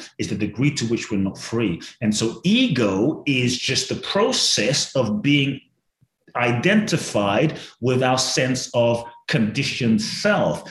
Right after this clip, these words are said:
Ego is the degree to which we're holding tightly to this sense of self that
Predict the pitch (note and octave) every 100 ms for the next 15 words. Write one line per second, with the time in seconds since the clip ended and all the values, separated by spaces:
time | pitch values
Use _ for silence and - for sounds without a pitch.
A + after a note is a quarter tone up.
0 | - - G3+ A#3 D#3 C#3 C#3 D3+ C3 C3+
1 | B2+ C#3 D#3+ - C#3 B2 C#3 A#2 F3+ F#3
2 | C3 - E3+ G3+ - B2+ B2+ D3+ C3 B2
3 | C3 B2 - - - - F#3 F#3 - B2
4 | - - A3 G3 C#3 C#3 C#3+